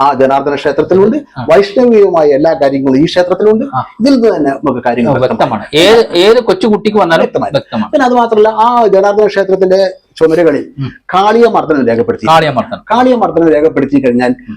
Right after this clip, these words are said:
Speaker 2: ഒരിക്കലും
Speaker 1: ഒരു,
Speaker 2: ജൈന ക്ഷേത്രത്തിൽ,
Speaker 1: ഒരിക്കലും
Speaker 2: ജൈന ആചാരപ്രകാരം
Speaker 1: ജൈന
Speaker 2: കാളിയ
Speaker 1: ആചാര-, ആ, ജൈന ആചാരപ്രകാരം എത്ര നല്ല
Speaker 2: രണ്ട്
Speaker 1: കാര്യം
Speaker 2: കാരണങ്ങളാണ്. ഒന്ന് അഹിംസക്കെതിരാണ്.
Speaker 1: ആ, എതിരാണ്, എതിരാണ്,
Speaker 2: ഏ?
Speaker 1: എതിരാണ്.
Speaker 2: ആ, പിന്നെ, ആ, ഒരു നാഗത്തിനോടുള്ള ആരാധനയൊക്കെ ജൈന ക്ഷേത്ര, ജൈന ആരാധനയിൽ ഇല്ല.
Speaker 1: അല്ല, അല്ല, ഇല്ല.
Speaker 2: ഏ, അതൊക്കെ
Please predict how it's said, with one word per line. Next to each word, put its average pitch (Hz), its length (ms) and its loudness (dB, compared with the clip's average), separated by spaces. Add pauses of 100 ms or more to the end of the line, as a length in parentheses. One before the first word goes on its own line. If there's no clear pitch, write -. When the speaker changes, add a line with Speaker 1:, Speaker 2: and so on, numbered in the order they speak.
(180)
Speaker 2:
ഒരിക്കലും 311 420 2
Speaker 1:
ഒരു, 302 80 0
Speaker 2:
ജൈന 269 280 4
ക്ഷേത്രത്തിൽ, 269 280 2
Speaker 1:
ഒരിക്കലും 226 340 2
Speaker 2:
ജൈന 220 280 2
ആചാരപ്രകാരം 220 720 4
Speaker 1:
ജൈന 202 100 2
Speaker 2:
കാളിയ 180 220 4
Speaker 1:
ആചാര-, 185 220 2
ആ, 180 320 0
ജൈന 220 120 0
ആചാരപ്രകാരം 180 680 0
എത്ര 165 260 0
നല്ല 175 240 0
Speaker 2:
രണ്ട് 156 300 4
Speaker 1:
കാര്യം 269 60 4
Speaker 2:
കാരണങ്ങളാണ്. 226 560 4
ഒന്ന് 175 340 -2
അഹിംസക്കെതിരാണ്. 202 880 0
Speaker 1:
ആ, 175 40 6
എതിരാണ്, 135 300 -2
എതിരാണ്, 156 220 -4
Speaker 2:
ഏ? - 200 -10
Speaker 1:
എതിരാണ്. 90 280 -16
Speaker 2:
ആ, 143 200 0
പിന്നെ, 226 400 0 (100)
ആ, 196 160 4
ഒരു 190 140 4
നാഗത്തിനോടുള്ള 226 880 2
ആരാധനയൊക്കെ 202 920 2
ജൈന 175 260 2
ക്ഷേത്ര, 185 440 0
ജൈന 160 280 0
ആരാധനയിൽ 185 520 4
ഇല്ല. 156 340 -2
Speaker 1:
അല്ല, 120 200 -2
അല്ല, 113 140 -2
ഇല്ല. 143 140 -4
Speaker 2:
ഏ, 139 40 -2
അതൊക്കെ 226 600 -2